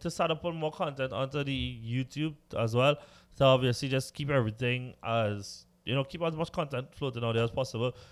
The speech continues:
We have two articles coming this week. One of them, which would be five youngsters to expect to break out in twenty twenty-one, as well as the best eleven for the year of twenty twenty, as we put to our close what has been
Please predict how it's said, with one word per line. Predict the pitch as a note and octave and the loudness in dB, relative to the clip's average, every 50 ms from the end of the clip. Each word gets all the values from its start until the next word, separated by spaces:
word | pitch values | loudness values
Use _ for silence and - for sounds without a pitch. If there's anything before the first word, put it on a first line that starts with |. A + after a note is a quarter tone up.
| - - | -4 0
We | - D#3+ | 2 2
have | F#3 F3+ | 4 8
two | - D4+ | 10 12
articles | C#4+ C4+ G#3+ G3 G3 G#3 F3+ | 12 12 10 8 4 2 4
coming | - A3 G3 F3 | 6 8 8 8
this | F3 E3+ - | 8 6 4
week. | F#3 F3+ D#3+ | 2 0 2
One | E3+ F3 F#3 F#3 | 4 4 4 4
of | F#3 | 4
them, | F3+ F#3 F3+ F3 | 2 0 0 0
which | E3+ D#3+ - | -2 -4 -8
would | E3+ D#3+ D3 D3 | -10 -12 -10 -10
be | D#3+ D#3+ D3+ - - - - _ _ | -10 -10 -12 -14 -18 -20 -20 _ _
five | _ - A#3+ A3+ A3 G3+ | _ 0 2 2 4 4
youngsters | G3 F3+ E3 - - D#3+ D#3+ D#3 | 4 2 2 2 0 0 0 0
to | - E3 | -2 -4
expect | D3+ - - D#3+ - | -4 -2 -4 -2 0
to | - E3 | 0 0
break | C#3+ C3+ D3 C#3 C3 C#3+ | 2 2 2 2 4 4
out | D3 C#3+ C#3 | 4 4 4
in | C3+ D3+ | 0 -4
twenty | D3 - F3 E3 C#3+ B2+ | -4 -4 -4 -4 -4 -6
twenty-one, | - - D#3+ C#3+ C#3 C3+ C#3 C#3 C#3 - | -8 -6 -6 -6 -4 -4 -4 -6 -4 -4
as | B2 C3 C3 B2+ | -4 -4 -4 -2
well | C#3+ C#3 C#3 | 0 2 2
as | C#3 C3 C3+ | 2 2 0
the | C3 | 0
best | C3+ C#3+ C#3 C3+ - | 0 0 0 0 0
eleven | C#3+ C#3 C#3 C3 B2 B2 B2 B2 | 2 6 8 10 10 10 10 8
for | A#2+ - C3+ | 6 4 2
the | C3 | 4
year | B2 B2 A#2+ A#2 | 6 6 4 4
of | A#2 - | 2 0
twenty | - C#3+ A#2+ A2 | -2 -2 -2 -4
twenty, | A2 D3 C3 A#2 - - C3 A#2 | -4 -4 -4 -4 -4 -4 -2 -2
as | A2+ A2+ | -2 -2
we | A2+ A#2 | -2 -4
put | A#2 - E3 D#3 - - | -4 -2 -2 -4 -2 -2
to | - D3 | 0 0
our | C3 C3 - | 0 0 -2
close | - - E3+ E3+ E3+ D#3 - - - - - - - | -4 -4 -2 -2 -2 -2 -4 -10 -20 -20 -20 -4 6
what | - D3+ D#3+ | 8 10 12
has | E3+ D#3+ D#3+ D3 C#3 | 12 10 10 8 6
been | C3+ C#3 D#3 D3+ D3+ A2+ | 6 8 8 8 8 4